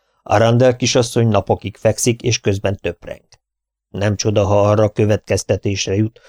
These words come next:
hogy Charles Arundel tört az életére.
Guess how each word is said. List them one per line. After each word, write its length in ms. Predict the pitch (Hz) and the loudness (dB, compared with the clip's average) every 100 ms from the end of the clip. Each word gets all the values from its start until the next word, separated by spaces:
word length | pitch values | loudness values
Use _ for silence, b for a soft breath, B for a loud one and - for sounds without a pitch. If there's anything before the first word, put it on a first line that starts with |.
| b b | b b
hogy 140 | 104 | -4
Charles 400 | - 120 123 120 | 0 2 2 0
Arundel 520 | - 107 107 107 104 | -2 0 2 2 0
tört 340 | 101 101 90 - | 0 -2 -2 -4
az 140 | 87 | -6
életére. 680 | 87 87 85 - 82 78 | -6 -8 -10 -12 -16 -16